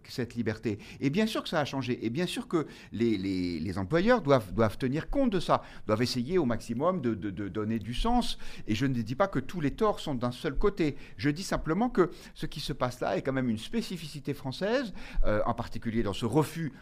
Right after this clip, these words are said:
de, de travailler plus longtemps. Et, et j'y vois quand même une forme de, de, de petit, euh,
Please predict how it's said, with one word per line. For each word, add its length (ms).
de, 140
de 160
travailler 400
plus 200
longtemps. 420
Et, 240
et 60
j'y 140
vois 140
quand 140
même 160
une 140
forme 200
de, 160
de, 220
de 100
petit, 320
euh, 220